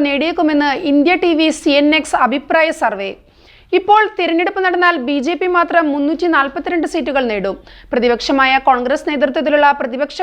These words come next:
കൂട്ടായ്മയായ ഇന്ത്യ സഖ്യത്തിന് തൊണ്ണൂറ്റിനാല് സീറ്റുകൾ നേടാനേ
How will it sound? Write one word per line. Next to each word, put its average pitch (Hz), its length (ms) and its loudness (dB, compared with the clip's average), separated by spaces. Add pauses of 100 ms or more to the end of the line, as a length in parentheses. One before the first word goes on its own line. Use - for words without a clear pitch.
(100)
കൂട്ടായ്മയായ 294 760 0 (460)
ഇന്ത്യ 381 240 4 (100)
സഖ്യത്തിന് 359 400 2 (140)
തൊണ്ണൂറ്റിനാല് 359 640 4
സീറ്റുകൾ 339 300 0 (100)
നേടാനേ 311 340 0